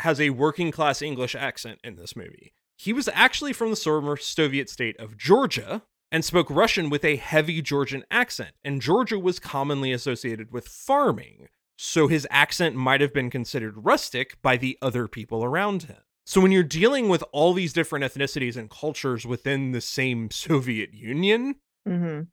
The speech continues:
Speaker 1: it almost makes historical sense to be like, "This guy's got a posh British accent, this guy's Steve Buscemi, Kirilenko's the only person who's actually, you know, of a former Russian republic,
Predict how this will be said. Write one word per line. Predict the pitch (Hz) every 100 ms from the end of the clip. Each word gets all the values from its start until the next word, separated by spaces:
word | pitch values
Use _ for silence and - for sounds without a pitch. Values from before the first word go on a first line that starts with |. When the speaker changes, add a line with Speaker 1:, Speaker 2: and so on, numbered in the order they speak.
| _ -
Speaker 1:
it | 170 -
almost | 175 269 233 170
makes | 170 -
historical | 147 - 151 185 160 139
sense | - 117 104 -
to |
be | 117 123
like, | 110 101
"This | 123 156
guy's | 190 160
got | 156 147
a | 127 - -
posh | - 135 -
British | - 131 120
accent, | 131 120 - 123 117 _ _ -
this | 139 151
guy's | - 151 135
Steve | - 143 127
Buscemi, | 131 - 117 113 113 107 _ _ - 147
Kirilenko's | - 196 180 170 156 160 147
the | 143 139
only | 147 143
person | 139 151 139 143
who's | 139 123
actually, | 131 - 139 123 120 113 _ -
you | 131
know, | 117 110 -
of | 147 147 127 120 - - - _ - -
a |
former | 151 - 170 147
Russian | 135 127 - 127
republic, | 117 - 135 123 123 -